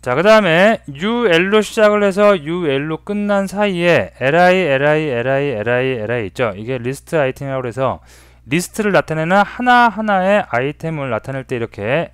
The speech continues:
엘아이로 시작을 하고 엘아이로 끝나는 종류 태그를 써서 나타냅니다. 즉, 유엘로 시작을 해서 유엘로 끝나는데 그 사이에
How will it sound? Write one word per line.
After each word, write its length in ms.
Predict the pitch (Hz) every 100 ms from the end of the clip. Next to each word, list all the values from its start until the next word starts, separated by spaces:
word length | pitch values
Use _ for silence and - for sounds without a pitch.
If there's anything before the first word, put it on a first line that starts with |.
| -
엘아이로 600 | 127 147 117 107 120 127
시작을 340 | - 127 117
하고 300 | 110 147 175 -
엘아이로 540 | 98 120 110 95 104 104
끝나는 500 | 151 160 147 107 113
종류 280 | 104 113
태그를 300 | 113 107 110
써서 500 | 107 131 110 95 143 - _ _
나타냅니다. 920 | 95 92 - 123 120 92 90 85 113 151 - -
즉, 300 | - 185 139 - - - _ -
유엘로 840 | 165 202 202 131 143 170 175 180
시작을 360 | - - 175 165
해서 200 | 165 147
유엘로 420 | 143 135 117 127
끝나는데 600 | 165 170 143 117 131 104
그 180 | - 127
사이에 600 | 135 165 165 170 202 226